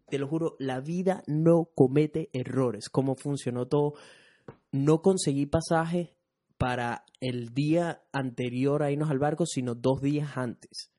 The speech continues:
Era el único pasaje que había. El pasaje fue absurdamente costoso. Era la única opción, era eso o no ir, así de claro. Entonces, total que nada,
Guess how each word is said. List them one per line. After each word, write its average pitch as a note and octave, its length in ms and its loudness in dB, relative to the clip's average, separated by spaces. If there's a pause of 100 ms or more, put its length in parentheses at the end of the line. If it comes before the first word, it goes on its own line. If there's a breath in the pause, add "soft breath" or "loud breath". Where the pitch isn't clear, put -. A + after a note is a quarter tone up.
(260)
Era B2 160 -4
el C3 100 -2
único D3 260 -2
pasaje B2+ 380 -6
que B2 100 -4
había. C3 260 -2
El B2+ 140 -8
pasaje C3 300 -6
fue D3 260 -4 (340)
absurdamente D#3+ 920 -2
costoso. B2 640 -4 (920 soft breath)
Era B2+ 220 -2
la C3+ 120 2
única C#3+ 260 0
opción, C3 360 -2
era C3 160 -2
eso E3 300 -2
o C3 60 -4
no A#2+ 120 -2
ir, A#2 220 -6 (100)
así A#2+ 220 -8
de A2 80 -6
claro. - 380 -10
Entonces, B2 320 -8
total A#2+ 280 -4
que B2+ 140 -4
nada, A2 300 -6